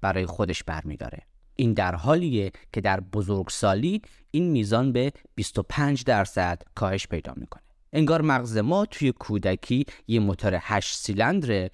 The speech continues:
و با تمام قدرت داره کار می‌کنه. با تمام توان داره رشد و فعالیت می‌کنه. از طرف دیگه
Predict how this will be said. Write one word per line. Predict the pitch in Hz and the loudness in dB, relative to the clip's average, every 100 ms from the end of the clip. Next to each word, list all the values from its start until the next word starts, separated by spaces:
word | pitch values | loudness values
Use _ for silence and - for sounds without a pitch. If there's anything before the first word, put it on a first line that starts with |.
| - - | -4 -2
و | |
با | 139 170 - | 0 -2 -4
تمام | - - 160 180 180 185 202 220 226 - | -12 -6 -4 -2 0 0 2 4 2 2
قدرت | 175 147 143 135 - | 0 2 0 0 0
داره | 107 | 0
کار | 104 117 104 | 2 2 2
می‌کنه. | 87 85 67 71 - _ _ _ - | 0 -6 -10 -16 -20 _ _ _ -2
با | 127 - | -2 -4
تمام | - 147 147 165 196 202 | -2 0 0 0 0 -2
توان | - 151 139 143 | 0 0 2 2
داره | 127 120 123 - - _ | 4 4 2 -2 -16 _
رشد | 127 139 - | 0 2 0
و | |
فعالیت | 113 - - 92 87 80 - | -2 -2 0 0 0 -4 -8
می‌کنه. | - - - _ _ | -14 -16 -20 _ _
از | 143 - | -6 2
طرف | 131 175 | 0 2
دیگه | 170 117 104 180 | -2 0 0 0